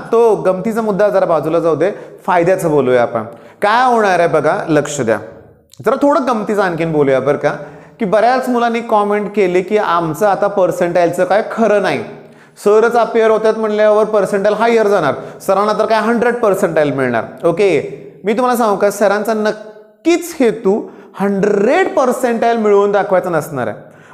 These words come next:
Obviously maths, chemistry इकडं sir विचार करतील असं मला वाट-, मला वाटत नाही, मी त्यांच्याशी काय बोललो नाही, सरांशी काय बोललेलो नाही अजून.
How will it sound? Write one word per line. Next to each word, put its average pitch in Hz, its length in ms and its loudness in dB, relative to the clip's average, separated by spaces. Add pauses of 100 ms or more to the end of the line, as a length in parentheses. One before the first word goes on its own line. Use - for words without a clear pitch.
(120)
Obviously 220 420 0
maths, 202 600 -2 (760)
chemistry 220 600 0 (600)
इकडं 208 280 0
sir 226 220 0
विचार 220 340 0
करतील 220 500 0
असं 220 180 -2
मला 214 160 2
वाट-, 208 280 0
मला 208 240 2
वाटत 175 300 0
नाही, 139 160 -2
मी 208 120 0
त्यांच्याशी 185 260 -2
काय 185 100 2
बोललो 165 280 2
नाही, 151 120 -6
सरांशी 160 340 -2
काय 170 100 0
बोललेलो 156 340 0
नाही 151 200 0
अजून. 143 320 0